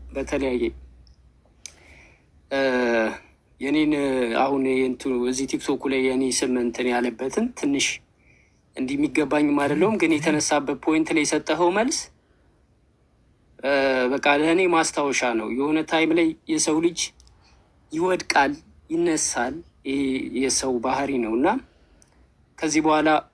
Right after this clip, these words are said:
የሆነ ስብራት ሲሰማኝ የማዳምጠው ቃል ነው ያንተ። በጣም አሪፍ ቃል ደጋግሜ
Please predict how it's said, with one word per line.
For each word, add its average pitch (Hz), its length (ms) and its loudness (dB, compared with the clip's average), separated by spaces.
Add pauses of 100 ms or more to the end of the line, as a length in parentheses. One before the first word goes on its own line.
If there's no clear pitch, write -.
(800)
የሆነ 160 400 2 (360)
ስብራት 143 540 0
ሲሰማኝ 156 640 0 (760)
የማዳምጠው 131 680 -2
ቃል 117 240 2
ነው 101 120 -6
ያንተ። 110 340 -4
በጣም 117 300 2
አሪፍ 175 320 4
ቃል 113 200 -8 (680)
ደጋግሜ 180 400 2